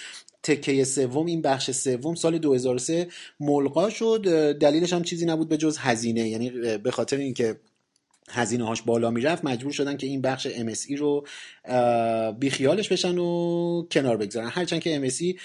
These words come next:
اگرم رو سطح عطارد فرود می‌آمد قرار نبودش که مثلاً مثل مریخ پیماها خیلی زیاد کار بکنه و قرار بودش که کلاً یه یک هفته‌ای بیشتر کار نکنه که، اه، به هر حال همون یک هفته‌ش هم به هر حال ملغا شدش. حالا برگردم سر اینی که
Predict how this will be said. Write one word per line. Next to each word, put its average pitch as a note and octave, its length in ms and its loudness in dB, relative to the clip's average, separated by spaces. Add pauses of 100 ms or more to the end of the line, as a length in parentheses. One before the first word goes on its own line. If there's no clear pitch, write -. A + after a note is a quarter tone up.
(180)
اگرم D#3+ 340 2
رو C3+ 80 0
سطح C#3 280 0
عطارد C3+ 300 2
فرود C3+ 260 -4
می‌آمد D3+ 340 -2
قرار C#3+ 260 4
نبودش D3+ 320 0
که C3+ 80 -4
مثلاً B2 280 -4
مثل B2+ 300 -2 (380)
مریخ B2+ 380 0
پیماها C3 640 0
خیلی C3+ 360 0
زیاد B2+ 320 0
کار C#3+ 320 4
بکنه A2+ 500 -2
و A2+ 480 -2
قرار C3 200 0
بودش C#3+ 220 -2
که C#3+ 80 -6
کلاً B2+ 280 -2
یه C3+ 180 0
یک B2 260 -2
هفته‌ای A#2+ 340 -4
بیشتر B2+ 220 -4
کار C3 200 -2
نکنه F3 340 -6
که، F#3 240 0 (360)
اه، C3 340 4
به B2+ 280 -2
هر D#3 120 4
حال D3 300 0
همون B2 320 0
یک A#2+ 160 -2
هفته‌ش A#2+ 300 -2
هم B2+ 100 -4
به B2 100 -2
هر G#2+ 100 -2
حال B2 140 -4
ملغا A2+ 340 -4
شدش. - 320 -12
حالا F#3 200 6
برگردم C4 480 0
سر B3 140 0
اینی B3 220 -2
که A#3 220 2